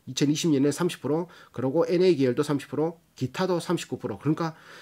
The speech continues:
기타라는 게 아까 전에 말했던 뭐 그거 있잖아. 그거 뭐고. 초산 그런 것, 초안 그런 것도 있지만 그거 씨디엠, 그 탄소 배출권, 탄소 배출권이 이때부터 엄청나게 많이 팔아제끼는 거지.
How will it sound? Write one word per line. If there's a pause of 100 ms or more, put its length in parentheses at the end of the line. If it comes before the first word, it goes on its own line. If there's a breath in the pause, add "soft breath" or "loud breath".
(160 loud breath)
기타라는
게
아까
전에
말했던
뭐 (100)
그거
있잖아.
그거
뭐고. (1120)
초산
그런
것,
초안
그런
것도
있지만
그거
씨디엠, (360 loud breath)
그
탄소
배출권, (120)
탄소
배출권이 (380 soft breath)
이때부터
엄청나게
많이
팔아제끼는
거지.